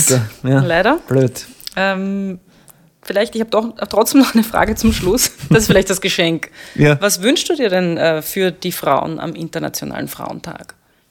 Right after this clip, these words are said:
Speaker 1: Dass es diesen Tag bald nur noch als Relikt gibt, so wie man vielleicht in der Vorstellung meiner Tochter eines Tages durch Fleischfabriken gehen wird und sagt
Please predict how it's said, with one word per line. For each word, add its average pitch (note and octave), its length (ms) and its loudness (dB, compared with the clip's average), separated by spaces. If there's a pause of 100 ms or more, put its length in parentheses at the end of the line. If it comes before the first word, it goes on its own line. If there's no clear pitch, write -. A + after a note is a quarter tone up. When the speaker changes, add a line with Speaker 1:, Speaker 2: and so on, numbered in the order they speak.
Speaker 1:
Dass C#3 440 2
es E3 160 0
diesen D#3+ 600 6
Tag D3+ 460 2
bald D3+ 320 4
nur D#3+ 120 8
noch F3 200 4
als D3+ 240 4
Relikt D3 600 2
gibt, - 380 0
so C#3 220 4
wie C#3+ 80 6
man C#3+ 500 6 (440)
vielleicht C3 720 2 (400)
in C3 100 2
der C3 80 4
Vorstellung C3+ 540 4
meiner C3 240 6
Tochter C3 380 2
eines C3 260 2
Tages B2+ 640 2 (480)
durch C3 520 0 (580)
Fleischfabriken B2+ 880 2
gehen A#2+ 240 4
wird B2+ 160 2
und B2 100 4
sagt - 480 -6